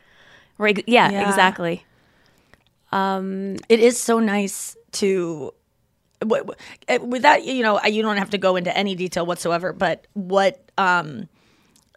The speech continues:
Speaker 2: did, you thought this thing wasn't bothering you anymore, or was it a new thing that you never even knew existed, and you're like, "Holy shit, I've got resentments here"? Was it like that, or is it something that you thought was resolved and now is bubbling up?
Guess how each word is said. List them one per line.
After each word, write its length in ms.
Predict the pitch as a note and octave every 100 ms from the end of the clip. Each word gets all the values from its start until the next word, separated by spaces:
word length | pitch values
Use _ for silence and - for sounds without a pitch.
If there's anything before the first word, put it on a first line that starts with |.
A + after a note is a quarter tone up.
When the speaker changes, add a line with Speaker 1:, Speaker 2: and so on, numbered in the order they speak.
| _ -
Speaker 2:
did, 160 | A3 A3+
you 160 | A3 A3
thought 260 | A3 G#3+
this 180 | A#3 A3
thing 300 | - G3+ G3+
wasn't 340 | F#3+ F3+ G3
bothering 440 | E3 E3+ E3+ F#3+ G3
you 100 | F#3+
anymore, 500 | F#3 G3 G3 F#3+ F#3+
or 120 | G3
was 180 | G3 E3+
it 80 | F3+
a 80 |
new 300 | F3 F3+ F#3
thing 300 | F#3+ F#3 F3
that 120 | F3 E3
you 100 | F3+
never 220 | F3+ F3
even 260 | E3 E3+
knew 180 | F#3 G#3
existed, 500 | G3+ D#3 F3 - F3
and 40 | E3+
you're 100 | E3+
like, 160 | D#3+
"Holy 340 | - A3 A#3 F3+
shit, 400 | - - A3 E3
I've 200 | F3 F3
got 360 | G3 F3 D3+
resentments 640 | - F#3 F3 G3+ F#3 D#3+ -
here"? 380 | - G2+ - -
Was 140 | F3+
it 100 | F3+
like 180 | F3 F3
that, 280 | F#3 F#3+ G3+
or 100 | F#3+
is 120 | F3
it 120 | F3+
something 240 | - F#3 F3
that 100 | D#3+
you 60 | D#3+
thought 220 | B3 A3
was 140 | G#3+
resolved 460 | G3+ E3+ F3+ F3 F3+
and 80 | D#3+
now 100 | D#3
is 80 |
bubbling 340 | D#3+ D3+ - E3+
up? 300 | A#3 G#3